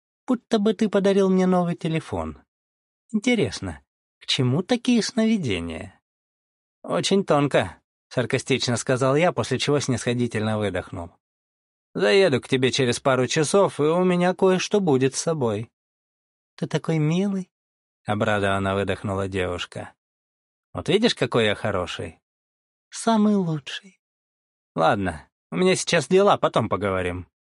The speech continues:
«Хорошо», бросила блондинка, а затем разговор прекратился.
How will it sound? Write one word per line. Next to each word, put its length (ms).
«Хорошо», 640
бросила 480
блондинка, 500
а 60
затем 320
разговор 420
прекратился. 880